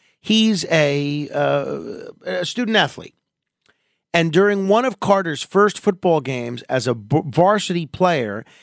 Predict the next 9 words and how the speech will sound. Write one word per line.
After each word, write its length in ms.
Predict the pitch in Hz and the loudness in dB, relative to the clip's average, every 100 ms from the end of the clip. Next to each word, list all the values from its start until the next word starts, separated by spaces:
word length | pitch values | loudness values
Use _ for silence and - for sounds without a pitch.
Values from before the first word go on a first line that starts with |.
| _ | _
at 240 | - 147 - | -2 -2 0
Lake 380 | 131 151 170 - | 0 2 0 -4
Travis 480 | - 170 160 147 | 0 2 2 0
High 240 | - 208 262 | 0 0 0
School 360 | - 151 135 | -2 -4 -2
in 80 | 147 | -2
Texas, 440 | 151 240 254 147 - _ _ | 0 0 0 -6 -10 _ _
his 220 | 180 160 | -4 -2
mom 640 | 180 262 330 165 110 123 | 0 2 2 2 -2 -8